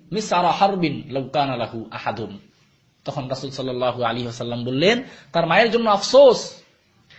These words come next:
এটা আরবরা আবেগ প্রকাশার্থে বলে থাকে, এটা আরবের মধ্যে প্রচলিত। রাসূল সাল্লাল্লাহু আলাইহি ওয়াসাল্লাম বললেন, "তার মায়ের জন্য আফসোস, এটা তো যুদ্ধের স্ফুলিঙ্গ, তার জন্য যদি কেউ থাকতো।" এই ছিল রাসূল সাল্লাল্লাহু আলাইহি ওয়াসাল্লামের উত্তর।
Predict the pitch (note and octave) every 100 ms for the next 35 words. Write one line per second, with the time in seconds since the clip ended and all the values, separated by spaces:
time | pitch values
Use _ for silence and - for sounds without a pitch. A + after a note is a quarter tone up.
0 | - _ F3+ F#3 E3 C#3 D3 C#3 D3 C3+
1 | - C3+ F3 F#3+ F#3+ - D3+ D#3 - D3+
2 | C#3+ - - D3 F3 - - - - E3+
3 | F3 E3+ E3 D#3+ E3+ E3+ G#3 F#3+ A#2 -
4 | - _ _ - A3 - G#3+ G#3+ G#3+ G#3+
5 | G#3 G#3 A3 G#3+ A3 A#3 C#4+ D4 - -
6 | - F#3 F3 G3+ B3 B3 A#3+ A3 A3 C4+
7 | C4+ G3+ - - - _ - G3+ F#3+ D3+
8 | F3+ D#3 F#3 F3 - G#3+ F3+ C3+ - -
9 | _ _ _ - D3+ C#3+ D3+ B2+ C3+ A#2+
10 | - A#2+ A#2 - - G#2 F#2+ _ _ _
11 | _ A#3 C#4+ - C4 A#3 G#3+ A#3+ - A3
12 | A3 G#3+ G#3 G3+ F3 G3 G3 F#3 G3 F#3
13 | F3 E3+ E3+ C3+